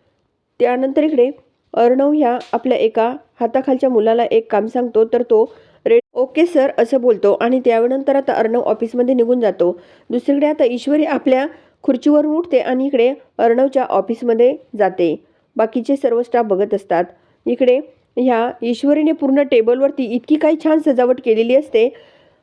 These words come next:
आणि आता अर्णव हे सर्व काही बघत असतो, कारण ह्या अर्णवच्या टेबलवरती पूर्ण फ्लॉवर पॉटने या अर्णवचा टेबल ह्या ईश्वरीने पूर्णपणे डेकोरेशन केलेला असतो आणि हे सर्व बघून आता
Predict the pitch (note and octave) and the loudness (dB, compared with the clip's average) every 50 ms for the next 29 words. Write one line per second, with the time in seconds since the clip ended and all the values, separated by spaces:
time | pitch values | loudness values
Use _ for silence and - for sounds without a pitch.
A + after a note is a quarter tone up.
0 | _ - G#3+ A#3+ B3 C4 C#4+ C#4+ D4 - - A#3+ B3 B3+ C4+ C#4 C4+ D4+ C#4+ - | _ -2 -2 0 2 2 2 2 0 0 0 0 0 0 0 2 2 0 0 2
1 | C#4 A3+ G#3+ A3 B3 B3 B3 A3+ G3 G3 A3 A3 G#3+ G3 - - F3+ F3+ F3+ F3 | 0 0 2 2 0 0 2 2 0 0 0 0 0 -2 -2 0 0 0 0 0
2 | - - - G#3 A3 A#3 B3 C#3+ - B3+ B3 A3+ A#3 - - A3+ A3+ A#3 C4 C#4+ | -4 -4 -2 -2 0 0 -2 -2 -2 0 0 0 -2 -2 -2 -2 0 0 0 0
3 | C#4+ - D#4 D4+ D4+ B3 A3+ A3 B3 B3+ C4 C4+ B3+ C4 A#3 A#3+ B3 B3 - C4 | 0 0 0 2 2 2 2 2 2 0 0 0 -2 -2 -4 -6 -6 -6 -8 -6
4 | C4 B3+ A#3 G#3+ A#3 C#4+ - _ _ _ _ _ _ _ _ - C#4 C4+ C4 C#4 | -4 -2 0 0 -2 -2 -6 _ _ _ _ _ _ _ _ -4 0 0 2 2
5 | D4+ D#4 D4+ - B3+ A#3 A3+ - B3+ A#3 A3+ A#3 D4 - - _ _ _ _ _ | 2 0 0 0 0 0 0 0 0 0 0 0 -4 -8 -14 _ _ _ _ _
6 | - A#3+ B3 A#3+ B3 B3+ - - _ _ _ _ _ _ _ _ - G#3+ A3 A3 | -2 0 0 2 0 -2 -4 -6 _ _ _ _ _ _ _ _ -2 -2 -2 0
7 | A#3 A#3+ B3 C4 C4+ C4+ B3+ C#4+ C4+ C4 C4 - A#3+ G3+ G3+ A3+ A3+ C4+ C4 A3+ | 0 2 2 2 2 0 0 -2 -2 -2 0 0 0 0 0 -2 -2 -2 -2 -2
8 | - G#3+ G3+ - A3+ A3 A3+ A#3 A#3+ B3+ B3 - G#3+ G#3+ G#3+ A3+ A3+ A#3 A3+ A3+ | -2 -4 -4 -2 -2 0 0 0 0 0 0 0 -2 -2 -2 -2 -2 0 0 0
9 | A3 G#3+ G3+ G#3 A#3 A#3+ B3 - C4+ B3 A#3+ B3+ B3 B3+ B3 A#3 F3+ E3+ - - | 0 0 0 0 0 0 0 -2 -4 -4 -2 -2 0 0 2 0 0 -2 -2 0
10 | E3+ E3 F3 F3 - _ _ _ _ - A3 A#3 A#3+ B3+ C4 B3+ - C4+ C4+ C4+ | 0 0 0 -2 -8 _ _ _ _ -4 -2 0 2 2 0 0 0 0 0 0
11 | B3+ A3+ G#3+ G#3+ A#3 B3+ C4+ C4 - A3+ A3 | 0 0 0 -2 -2 -2 -4 -2 -2 -2 -2